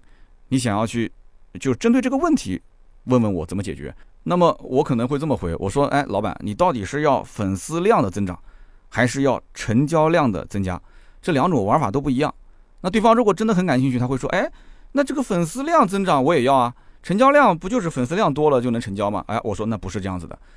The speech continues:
那你就可以展开来继续往下讲了，因为对方感兴趣了，他也抛出自己的疑问了，对不对？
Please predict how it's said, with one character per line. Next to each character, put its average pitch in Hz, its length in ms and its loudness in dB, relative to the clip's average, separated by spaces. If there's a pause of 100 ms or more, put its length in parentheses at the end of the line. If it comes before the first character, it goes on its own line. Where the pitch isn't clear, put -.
(180)
那 185 100 -2
你 185 100 2
就 127 120 0
可 123 80 -2
以 127 40 0
展 98 160 -6
开 101 80 -6
来 101 80 -4
继 98 140 -8
续 104 60 -6
往 87 120 -6
下 95 120 -6
讲 60 180 -12
了， 53 140 -16
因 131 80 -4
为 175 60 -6
对 208 120 -2
方 208 100 0
感 107 140 -4
兴 175 140 -2
趣 165 80 -4
了， 139 120 -4 (440)
他 233 160 2
也 104 460 0 (420)
抛 190 160 0
出 190 120 -4
自 180 80 -6
己 139 80 -6
的 110 80 -2
疑 98 120 -4
问 147 160 0
了， 123 180 0 (340)
对 123 120 -2
不 127 40 2
对？ 131 220 2